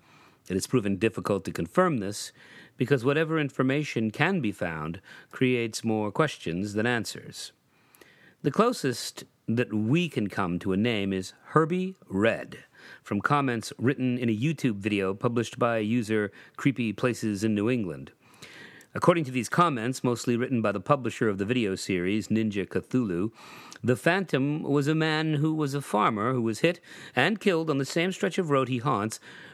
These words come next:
while trying to change a tire. The commentator further adds that he knew a police officer who once knew the Phantom in life. He did not list the name of the officer or any details about the conversation with said officer.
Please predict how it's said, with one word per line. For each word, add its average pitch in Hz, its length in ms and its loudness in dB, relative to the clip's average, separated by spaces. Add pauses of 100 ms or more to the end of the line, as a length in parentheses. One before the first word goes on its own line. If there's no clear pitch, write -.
while 135 420 2
trying 151 420 2
to 143 80 -6
change 98 480 0
a 101 60 0
tire. 92 520 -2 (760)
The 104 80 -4
commentator 123 580 2
further 110 340 0
adds 95 380 -2
that 98 100 0
he 104 80 2
knew 113 220 2
a 107 60 0
police 113 420 -2
officer 90 500 -2
who 95 120 0
once 120 380 -2
knew 90 100 0
the 87 80 -4
Phantom 92 380 -2
in 98 140 0
life. - 420 -4 (800)
He 156 100 0
did 170 100 2
not 196 180 0
list 175 180 -2
the 139 100 2
name 131 400 2
of 143 120 0
the 160 120 0
officer 113 520 0
or 127 600 2
any 123 160 0
details 117 600 0
about 98 220 0
the 95 60 -4
conversation 92 1080 -2
with 92 140 -6
said 80 220 -4
officer. 85 580 -8